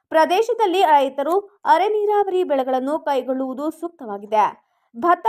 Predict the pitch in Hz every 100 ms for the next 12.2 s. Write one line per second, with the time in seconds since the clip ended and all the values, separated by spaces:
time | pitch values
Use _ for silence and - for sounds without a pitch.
0 | 440 415 403 381 320 330 320 349 349 320
1 | - 294 - 359 294 262 262 294 285 247
2 | 247 240 269 - 320 247 214 196 190 -
3 | _ _ - 220 269 269 330 440 349 359
4 | 330 254 294 392 370 311 285 233 233 285
5 | 339 339 _ _ 277 320 440 427 349 370
6 | 349 349 349 330 311 311 302 359 349 294
7 | 294 277 240 285 320 330 302 349 320 247
8 | 226 226 233 226 214 220 277 277 330 -
9 | 294 240 185 185 185 - _ _ _ -
10 | 370 415 440 440 392 311 - 381 349 320
11 | 254 262 330 359 359 311 254 254 226 226
12 | 240